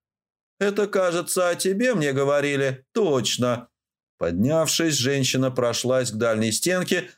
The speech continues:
и нажала на одну из встроенных в неё металлических ячеек – после чего сосредоточенным видом принялась перебирать хранившиеся в ней препараты. Достав из кармана своей белоснежной туники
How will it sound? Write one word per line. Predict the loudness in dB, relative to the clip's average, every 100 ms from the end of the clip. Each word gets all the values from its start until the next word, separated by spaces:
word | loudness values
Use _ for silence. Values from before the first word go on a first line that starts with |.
| _ _
и | -2
нажала | 0 0 2 2 2
на | 2 2 2
одну | 0 0 0 2
из | 2 0
встроенных | -2 -2 0 2 2 0 0
в |
неё | 0 2 2
металлических | 0 0 0 0 0 -2 -2 -2
ячеек – | 0 0 0 0 -2 -4 _ _ _ _ _
после | -2 0 0 0
чего | 0 0 2 2
сосредоточенным | 0 0 0 0 0 0 0 0 0 0
видом | 2 2 2 0 -6 _ _
принялась | -2 0 2 2 0 0
перебирать | -2 0 0 0 2 0 0
хранившиеся | 0 2 2 2 2 0 2 2
в | 2
ней | 2 0
препараты. | -2 -2 0 2 2 2 0 -2 -4 _ _ _ _ _ _ _ -4
Достав | 0 0 0 0 0 0 -4
из | -4
кармана | 0 0 2 2 2 0
своей | 0 0 2
белоснежной | 2 2 2 0 0 2 0 0
туники | 0 0 2 0 0 -2 -4